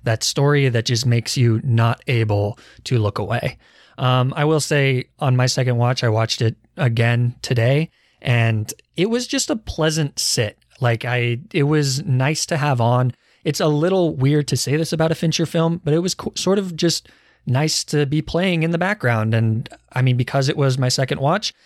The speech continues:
I wasn't fully engaged. So I, if I needed to respond to a message on the, my phone or whatever, or take some notes for this podcast, I was able to do that.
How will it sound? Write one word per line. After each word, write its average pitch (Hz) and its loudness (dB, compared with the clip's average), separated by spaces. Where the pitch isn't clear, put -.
I 135 0
wasn't 131 0
fully 139 0
engaged. 139 2
So 117 2
I, 113 0
if 123 -2
I 120 0
needed 110 0
to 117 -2
respond 185 0
to 175 2
a 170 2
message 160 0
on 139 2
the, 135 0
my 131 0
phone 123 2
or 113 2
whatever, 120 2
or 107 -2
take 151 0
some 139 2
notes 131 2
for - -4
this 120 0
podcast, 117 0
I 117 -2
was 123 0
able 131 0
to - -4
do 117 2
that. 107 -2